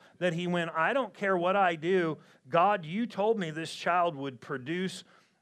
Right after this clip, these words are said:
and there would be seeds from him. So if you tell me to do this, I'll do it,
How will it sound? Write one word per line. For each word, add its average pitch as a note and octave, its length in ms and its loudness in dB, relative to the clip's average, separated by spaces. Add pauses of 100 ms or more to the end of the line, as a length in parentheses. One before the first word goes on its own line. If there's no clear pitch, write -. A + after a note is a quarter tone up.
(100)
and D#3 160 -2
there D#3+ 120 0
would D3 180 -4
be C3 140 -8
seeds F#3 480 -8
from F#3 180 -4
him. F3+ 240 -4
So D3 200 -4
if A#2+ 120 -8
you A3 240 -4
tell A3 300 0
me G3 140 -4
to E3+ 120 -6
do F3 240 -4
this, F3+ 320 -2 (220)
I'll E3+ 240 4
do E3+ 380 2
it, C#3 220 -2